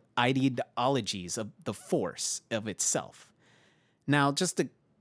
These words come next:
undermine a little bit of things, I just wanna first mention a quote that I really, really enjoyed,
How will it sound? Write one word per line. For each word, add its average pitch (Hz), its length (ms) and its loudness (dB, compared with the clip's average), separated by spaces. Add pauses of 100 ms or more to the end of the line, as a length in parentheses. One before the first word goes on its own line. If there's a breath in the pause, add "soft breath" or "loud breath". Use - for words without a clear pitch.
(180)
undermine 160 560 4
a 135 60 2
little 135 240 2
bit 127 180 0
of 120 80 -2
things, 127 300 0
I 117 100 0
just 113 220 -6
wanna 113 280 -2 (1300 soft breath)
first 208 420 4 (120)
mention 151 420 2
a 131 60 2
quote 123 480 0 (1080)
that 117 140 0
I 113 80 2
really, 127 580 2
really 123 440 2
enjoyed, 101 680 -2